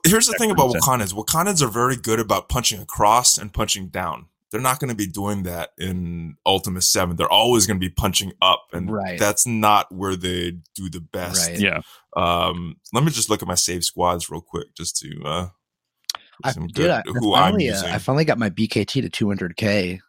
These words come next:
Speaker 3: and it's
Speaker 2: That's
Speaker 3: just,
Speaker 2: awesome.
Speaker 3: oh, they're so
Speaker 1: Nice.
Speaker 3: good. They're so good. Well, I mean, my, so the, the thing I have with the teams now is my B K T, like,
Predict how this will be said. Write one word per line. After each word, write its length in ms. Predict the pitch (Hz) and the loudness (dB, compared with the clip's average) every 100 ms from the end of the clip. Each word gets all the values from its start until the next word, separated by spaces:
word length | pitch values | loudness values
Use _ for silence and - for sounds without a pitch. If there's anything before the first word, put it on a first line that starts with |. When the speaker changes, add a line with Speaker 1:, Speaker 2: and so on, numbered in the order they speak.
| - | -4
Speaker 3:
and 120 | 101 | 0
it's 100 | 95 - | 0 0
Speaker 2:
That's 100 | 104 | 0
Speaker 3:
just, 100 | 98 | 0
Speaker 2:
awesome. 260 | - 80 - _ - | -2 -10 -18 _ -2
Speaker 3:
oh, 160 | 117 | 2
they're 100 | 107 | 2
so 320 | 104 - 135 101 | 0 0 2 2
Speaker 1:
Nice. 420 | 90 90 87 90 | 0 0 2 2
Speaker 3:
good. 100 | 87 - _ _ _ _ _ | -2 -10 _ _ _ _ _
They're 100 | - | -6
so 220 | 117 117 98 | -2 0 -2
good. 320 | 90 87 85 _ | -2 -4 -6 _
Well, 160 | 110 120 | 2 4
I 60 | |
mean, 300 | 110 107 104 | 4 2 0
my, 340 | - 107 104 98 98 - | 2 2 4 2 0 -6
so 340 | - 120 107 104 - - _ _ _ _ _ _ _ - | 0 2 2 0 -12 -20 _ _ _ _ _ _ _ -6
the, 200 | 113 104 _ | -4 -4 _
the 120 | 113 | -10
thing 220 | 110 151 | -4 -2
I 60 | 139 | 0
have 220 | 120 113 | 0 -2
with 100 | 92 - | -4 -6
the 100 | - | -8
teams 480 | 90 - 110 104 92 | -6 -2 0 0 -4
now 500 | 92 90 90 85 85 _ | -4 -2 -2 -6 -10 _
is 500 | - 85 82 - - - | -4 -4 -4 -8 -14 -6
my 100 | 90 | -4
B 160 | 90 98 | -2 -4
K 180 | - 92 | -4 -6
T, 460 | - 98 87 82 78 | -2 -2 -2 -6 -6
like, 180 | 87 | -6